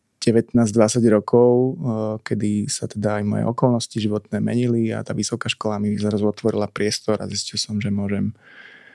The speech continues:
sa vytiahnuť z toho pocitu také nejakej bezmoci nejakou aktivitou, že môžem niečím prispievať, že moja inteligencia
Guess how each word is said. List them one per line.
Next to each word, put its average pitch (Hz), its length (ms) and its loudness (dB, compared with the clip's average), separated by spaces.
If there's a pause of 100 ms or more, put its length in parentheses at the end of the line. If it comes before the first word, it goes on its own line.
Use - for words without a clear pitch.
(480)
sa - 180 -4
vytiahnuť 127 640 4
z - 140 -6
toho 113 220 2
pocitu 110 480 0 (600)
také 113 300 -2
nejakej 107 320 0
bezmoci 104 480 0 (180)
nejakou 101 340 -6
aktivitou, 120 840 2 (220)
že 101 280 -2
môžem - 360 -4
niečím - 320 -4
prispievať, 110 720 2
že 101 120 -6 (420)
moja 107 440 -4
inteligencia 107 840 2